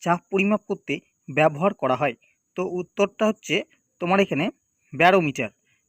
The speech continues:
ঠিক আছে, অপশন সি। চার নম্বর প্রশ্ন, বয়েলের সূত্রে ধ্রুবক হলো গ্যাসের উষ্ণতা এবং ভর। আমরা জানি যে স্থির ভর উষ্ণতায়, অর্থাৎ বয়েলের সূত্রে ধ্রুবক দুটি কী কী?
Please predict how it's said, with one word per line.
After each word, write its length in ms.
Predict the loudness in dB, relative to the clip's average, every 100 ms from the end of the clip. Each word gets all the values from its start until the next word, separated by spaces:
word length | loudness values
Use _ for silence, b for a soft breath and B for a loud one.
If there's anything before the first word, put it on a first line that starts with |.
| -6
ঠিক 120 | -2
আছে, 140 | -2
অপশন 340 | -2 -4 -2 -2 -6 _
সি। 300 | -12 -2 -2 -2 _ _ _ _
চার 140 | 0 0
নম্বর 220 | 0 -2
প্রশ্ন, 340 | -6 -6 -8 -8 _ _ -2
বয়েলের 320 | 4 6 6
সূত্রে 420 | 0 -6 -4 -4
ধ্রুবক 340 | -4 -4 -2 0
হলো 220 | 0 -2 -4 _ _ -2
গ্যাসের 380 | 0 2 0 0 _ _ _
উষ্ণতা 460 | -8 0 0 2 0 0
এবং 280 | -4 -2 0
ভর। 200 | 0 0
আমরা 240 | -4 -2 0
জানি 220 | 0 0
যে 120 | 0
স্থির 280 | -2 -2 -4
ভর 240 | 0 0
উষ্ণতায়, 400 | 0 -4 -6 -8 -10
অর্থাৎ 280 | -6 -4 -4 B B B -6
বয়েলের 240 | 0 2 2
সূত্রে 300 | -4 -2 -2
ধ্রুবক 280 | 0 -2 -2
দুটি 200 | -2 -2
কী 120 | -4
কী? 140 | -6